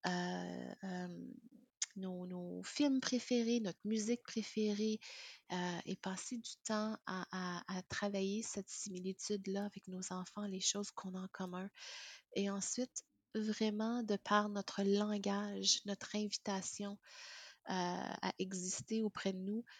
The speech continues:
euh, d'avoir un langage qui, euh, sollicite l'appartenance. Euh, j'ai toujours eu des petits mots, moi, avec mes enfants qui allaient, qui allaient vraiment solliciter ce sentiment d'appartenance-là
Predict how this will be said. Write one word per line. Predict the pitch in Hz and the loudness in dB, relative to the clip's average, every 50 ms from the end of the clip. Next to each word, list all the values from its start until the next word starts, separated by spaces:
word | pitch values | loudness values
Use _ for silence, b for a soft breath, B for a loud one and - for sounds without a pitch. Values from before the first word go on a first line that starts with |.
| B B - - | B B -6 -4
euh, | 190 185 | -2 0
d'avoir | 185 190 185 190 214 220 214 | 0 0 2 4 4 4 4
un | 220 214 | 4 2
langage | 202 196 190 185 185 190 190 196 214 226 233 220 - - - | 2 2 0 0 0 0 2 2 2 2 4 4 4 4 4
qui, | - - - 208 208 208 214 202 B B B B B B B - - | 0 -6 -4 -2 0 0 -2 -2 B B B B B B B -6 -2
euh, | 202 196 190 | 0 0 0
sollicite | 185 - - 202 190 196 202 - - - 226 - - - | 0 0 -2 -2 -2 -4 -6 -6 -2 -2 -4 -2 0 2
l'appartenance. | 208 202 196 - - - - - 196 190 190 196 196 196 202 196 - - - - - - B B B B B B B _ - 190 | 2 2 2 2 -2 -4 -2 -2 -4 -4 -2 -4 -6 -6 -6 -6 -6 -4 -4 -6 -8 -10 B B B B B B B _ -10 -8
Euh, | 190 185 185 185 180 - - - - - - - - - - - - _ _ _ _ _ - | -6 -6 -6 -6 -6 -6 -6 -8 -8 -8 -10 -12 -14 -16 -18 -18 -20 _ _ _ _ _ 2
j'ai | - 202 202 208 202 | 4 6 6 6 4
toujours | - - 254 240 240 254 254 247 | 2 2 4 6 8 10 10 10
eu | 254 285 277 | 10 8 8
des | 233 226 214 | 6 6 4
petits | - - - - - - 226 | 4 0 -6 -4 -2 0 2
mots, | 220 214 214 220 226 | 2 4 4 4 4
moi, | 214 202 190 190 190 190 | 2 0 0 0 0 0
avec | 190 190 190 - - | 0 -2 -4 -6 -4
mes | 185 185 180 - - | -6 -6 -4 -4 -6
enfants | 185 185 185 - - - 214 214 220 220 | -6 -6 -8 -8 -4 -2 -2 0 -2 -2
qui | - - 202 190 | -2 -2 0 0
allaient, | 185 185 190 190 190 | 0 0 0 -2 -2
qui | - - - 202 | -4 -6 -4 -4
allaient | 190 190 190 | -2 -2 -2
vraiment | 196 185 - 185 196 208 220 | -2 -2 -2 -2 -2 -2 -4
solliciter | - - - 208 190 190 - - - - - 233 | -4 -4 -4 -4 -4 -4 -4 -6 -8 -4 -4 -4
ce | 233 - - 202 | -4 -4 -6 -6
sentiment | - - 190 190 - - 208 202 208 | -6 -6 -6 -6 -6 -6 -4 -4 -2
d'appartenance-là | 202 196 196 - - - - - 185 180 175 180 180 - - 226 247 262 | -2 -4 -4 -4 -6 -8 -6 -8 -6 -6 -6 -8 -8 -4 -2 -2 -2 -2